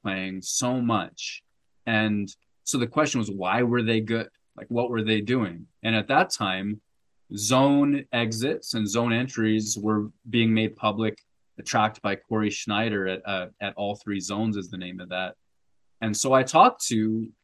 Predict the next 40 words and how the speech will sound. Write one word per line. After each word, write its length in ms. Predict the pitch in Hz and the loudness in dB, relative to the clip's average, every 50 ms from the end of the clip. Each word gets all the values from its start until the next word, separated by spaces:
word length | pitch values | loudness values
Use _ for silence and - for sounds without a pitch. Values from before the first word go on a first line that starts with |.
| _ _ _ _ _ _ _ _ _ _ _ - | _ _ _ _ _ _ _ _ _ _ _ -2
Nikolai 460 | 120 120 135 131 - 143 135 139 147 | 2 2 4 4 6 6 8 8 8
Ehlers 280 | 180 233 175 120 101 92 | 8 8 6 6 4 2
about 180 | 95 110 110 107 | 0 0 2 2
what 100 | 113 123 | 4 4
he 120 | 135 135 | 4 4
does 200 | 135 143 143 143 | 4 4 2 4
in 60 | 151 151 | 4 4
the 80 | 147 | 4
neutral 320 | 156 170 175 - 160 123 110 | 4 4 2 2 0 0 0
zone. 300 | 104 101 95 87 87 90 | -2 -4 -8 -8 -8 -6
And 80 | 90 95 | -4 -4
I 80 | 98 | -4
talked 380 | 98 - 135 135 131 131 - - | -4 2 2 4 4 2 0 0
to 300 | 143 135 123 120 117 - _ _ _ _ - | 2 4 4 4 2 0 _ _ _ _ -10
Brian 380 | 113 110 135 135 139 143 139 135 | -2 4 4 6 6 6 4 4
Little 280 | 143 151 165 151 127 | 4 4 4 4 4
about, 440 | 113 104 107 110 107 104 107 107 - _ _ - | 4 4 4 4 4 4 2 -2 -4 _ _ -4
um, 640 | 113 107 107 104 104 104 104 104 101 104 104 101 101 _ _ _ _ _ _ _ - | 0 2 2 2 2 0 0 -2 -4 -4 -6 -8 -10 _ _ _ _ _ _ _ -2
you 100 | 120 117 | 2 2
know, 260 | 117 110 110 113 117 | 4 4 4 2 2
about 340 | - 120 107 135 131 135 - | 0 0 2 4 2 2 2
how 240 | 123 127 135 139 | 4 6 8 8
his 200 | 135 139 131 120 | 8 8 4 4
wingers 500 | 123 123 123 131 135 131 127 127 120 113 | 2 2 4 4 4 4 4 2 2 0
were 140 | 117 123 120 | 0 0 0
helping 380 | 113 113 123 127 110 - 123 120 | 2 2 2 2 2 2 0 2
him 180 | 123 123 120 | 2 2 2
transition 600 | 117 - - 120 120 117 123 127 - - 131 127 | 2 2 2 2 2 2 0 -2 0 0 0 0
the 80 | 120 113 | 0 -2
puck. 400 | 113 - 175 165 120 95 90 - - - 113 - - | -2 2 4 4 4 4 0 -4 -10 -14 -14 -8 -4
And 420 | 110 110 110 110 110 110 104 107 - _ _ _ _ _ - | -2 0 2 2 2 0 -2 -4 -8 _ _ _ _ _ -10
so 160 | - - 139 | -2 2 2
you 140 | 127 127 131 | 4 4 4
had 560 | 139 147 143 143 143 139 135 131 131 127 - _ _ _ _ - | 6 8 8 8 8 6 2 2 0 -4 -6 _ _ _ _ -2
on, 140 | 127 120 120 | 0 2 4
like, 180 | 117 113 113 | 4 2 2
this 160 | - 110 107 - | 0 -2 2 4
micro 420 | 131 143 156 151 - 160 139 135 | 4 4 4 4 4 4 4 4
level, 460 | 127 120 113 110 113 131 143 156 139 | 4 4 2 2 2 0 -2 -2 -2
this 480 | 113 107 107 104 - - - - - | -2 -2 0 2 2 0 0 0 -4